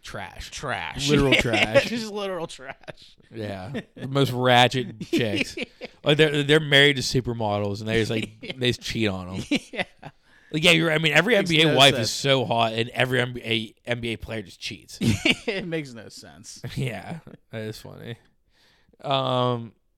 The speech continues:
Speaker 1: all right, next, Grant Williams will be s-, one, suspended one game after making contact with a ref.
Speaker 2: Oh.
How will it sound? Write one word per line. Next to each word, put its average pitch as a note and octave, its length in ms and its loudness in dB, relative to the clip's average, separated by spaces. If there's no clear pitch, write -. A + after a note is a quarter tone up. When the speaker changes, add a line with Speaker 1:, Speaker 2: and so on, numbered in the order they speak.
Speaker 1:
all C#3+ 60 2
right, C#3 140 0
next, C3+ 440 0
Grant C3 340 -4
Williams C#3 480 -4
will C3 80 -6
be B2+ 120 -4
s-, - 200 -10
one, C3 360 -6
suspended C3+ 380 -6
one B2+ 240 -6
game A#2 360 -6
after A#2+ 280 -10
making G#2+ 280 -14
contact A2+ 440 -12
with F2+ 140 -14
a F2+ 40 -12
ref. G2 460 -6
Speaker 2:
Oh. G#2+ 320 -14